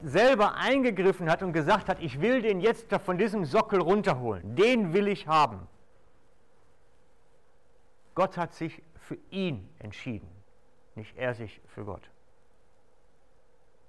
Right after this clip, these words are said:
Jesus hat gesagt, dich will ich, egal wo du stehst. Und das ist etwas Grundsätzliches für uns auch, was wir, wir haben uns nicht für Christus entschieden. Vergesst das.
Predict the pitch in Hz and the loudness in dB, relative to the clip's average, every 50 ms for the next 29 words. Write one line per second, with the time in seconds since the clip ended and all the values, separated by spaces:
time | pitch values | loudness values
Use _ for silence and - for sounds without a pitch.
0 | - - - 127 127 151 185 180 180 160 - - 156 - - 151 131 123 139 131 | -20 -18 -10 -6 -2 0 0 0 0 -4 -4 -4 -6 -6 -6 -10 -8 -6 -6 -6
1 | 113 117 117 143 139 143 - 143 131 101 - - - - - - - - - - | -6 -8 -10 -10 -10 -10 -8 -8 -8 -8 -8 -12 -18 -20 -20 -20 -20 -20 -20 -20
2 | - - - - - - - - - 117 110 131 131 127 117 117 110 113 104 - | -20 -20 -20 -20 -20 -20 -20 -16 -12 -8 -4 -2 -2 -4 -4 -8 -12 -14 -14 -16
3 | - - - - - - - - - - - - - - - - - - - - | -18 -20 -20 -20 -20 -20 -20 -20 -20 -20 -20 -20 -20 -20 -20 -20 -20 -20 -20 -20
4 | - - - - - - - - - - - - - - - - 120 139 156 170 | -20 -20 -20 -20 -20 -20 -20 -20 -20 -20 -20 -20 -20 -18 -10 -6 -2 2 2 2
5 | 160 175 185 170 143 160 160 147 - 156 165 196 202 160 139 165 170 170 - - | 0 0 -2 -2 0 0 0 0 0 0 0 0 0 2 2 0 0 0 -2 -10
6 | 135 120 - - 117 - - - - 151 - - 151 175 170 - - - 98 - | -12 -12 -10 -12 -16 -16 -16 -14 -10 -10 -8 -6 -6 -6 -8 -10 -12 -14 -14 -14
7 | - - - - - - 120 120 - 127 139 160 - - - - - - - - | -16 -18 -20 -20 -16 -12 -10 -10 -8 -6 -8 -8 -8 -8 -14 -20 -20 -20 -20 -20
8 | - - 120 113 127 185 220 214 165 160 151 131 135 135 127 - - 156 175 180 | -20 -16 -12 -6 -4 -2 0 0 0 -2 -4 -2 -2 -4 -6 -6 -4 -4 -4 -4
9 | - - - - 139 - - 147 139 - - - 127 - 117 110 - - - 110 | -4 -8 -10 -12 -12 -8 -6 -8 -8 -8 -8 -12 -12 -10 -12 -14 -12 -12 -12 -12
10 | 92 92 - - - - - - - - - - - - 127 101 - 135 - - | -12 -12 -18 -20 -20 -20 -20 -20 -20 -20 -20 -20 -14 -14 -10 -6 -6 -6 -6 -6
11 | - - - - - - | -14 -18 -20 -20 -20 -20